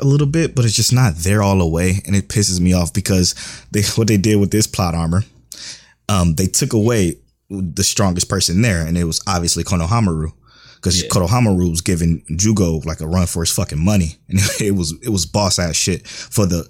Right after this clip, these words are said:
Speaker 1: literal five minutes that they were fighting. It was incredible. I'm like, "Man, this shit is dope." They took him out by saying, "Oh, Jugo sapped his chakra,"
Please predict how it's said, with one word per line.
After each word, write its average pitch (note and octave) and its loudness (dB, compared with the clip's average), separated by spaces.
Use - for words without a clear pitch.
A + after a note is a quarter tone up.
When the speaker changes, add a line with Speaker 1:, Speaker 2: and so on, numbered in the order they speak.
Speaker 1:
literal A#2 4
five A#2+ 0
minutes A#2+ 2
that F#2 -2
they G#2 0
were G2+ 2
fighting. A#2 -2
It G2 -2
was F2+ 0
incredible. D#2+ -2
I'm G2 2
like, E2 0
"Man, E2 0
this A2 0
shit D#2+ -2
is D2 -6
dope." G#2 -2
They F2 -2
took D3 -2
him C3+ 2
out G2+ 2
by F#2+ 2
saying, F#2+ 2
"Oh, A#2 4
Jugo A#2 2
sapped - 0
his G#2+ 2
chakra," E2 -2